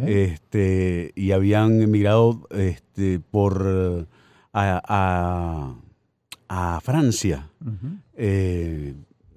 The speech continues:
Speaker 1: cuando mi papá estaba muy pequeño, con sus hermanos.
Speaker 2: Ujú.
Speaker 1: Ellos se criaron en Francia.
Speaker 2: Estamos hablando de la década de los treinta,
Speaker 1: De los treinta, mi
Speaker 2: probablemente.
Speaker 1: papá es del treinta,
Speaker 2: Tu
Speaker 1: sí,
Speaker 2: papá,
Speaker 1: señor,
Speaker 2: o sea,
Speaker 1: exacto, justamente, antes de la guerra, todo es a partir de la guerra española, digamos,
Speaker 2: Claro,
Speaker 1: ¿no?
Speaker 2: eh, eh,
Speaker 1: Ajá.
Speaker 2: entre el treinta y el treinta y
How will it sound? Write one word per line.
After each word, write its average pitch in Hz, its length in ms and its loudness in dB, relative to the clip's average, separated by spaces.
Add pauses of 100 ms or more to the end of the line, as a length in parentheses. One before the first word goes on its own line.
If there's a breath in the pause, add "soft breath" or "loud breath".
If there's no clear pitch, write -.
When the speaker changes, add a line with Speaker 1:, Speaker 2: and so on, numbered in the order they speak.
(160)
Speaker 1:
cuando 101 280 0
mi 95 120 2
papá 92 200 -2
estaba 107 240 -2
muy 104 160 0
pequeño, 85 420 -4
con 98 160 -8
sus 90 220 -4
hermanos. 80 500 -6 (180 loud breath)
Speaker 2:
Ujú. 104 120 -20
Speaker 1:
Ellos 113 180 2
se 113 80 0
criaron 98 400 4
en 85 80 0
Francia. 69 380 -8
Speaker 2:
Estamos 123 280 2
hablando 117 360 4
de 120 80 4
la 107 140 4
década 110 380 2
de 110 100 2
los 101 160 -2
treinta, 175 380 2
Speaker 1:
De 120 120 6
los 127 100 6
treinta, 139 180 6
mi - 60 6
Speaker 2:
probablemente. 117 60 6
Speaker 1:
papá 139 100 6
es 139 60 8
del 151 100 6
treinta, 98 480 0
Speaker 2:
Tu - 60 -20
Speaker 1:
sí, 113 100 2
Speaker 2:
papá, 120 120 6
Speaker 1:
señor, 113 120 4
Speaker 2:
o 117 60 4
sea, 120 60 2 (180)
Speaker 1:
exacto, 113 180 2
justamente, 135 460 6
antes 165 160 6
de 185 60 6
la 135 100 6
guerra, 123 360 6
todo 185 380 4
es 147 80 8
a 147 60 4
partir 135 260 2
de 139 60 10
la 127 60 8
guerra 120 180 6
española, 101 420 2
digamos, 87 320 0
Speaker 2:
Claro, 123 220 4
Speaker 1:
¿no? 101 160 0
Speaker 2:
eh, 104 420 -4
eh, - 60 -2
Speaker 1:
Ajá. 110 120 4
Speaker 2:
entre 147 200 6
el 127 80 2
treinta 160 320 2
y - 20 2
el 160 100 0
treinta 127 280 -2
y - 20 2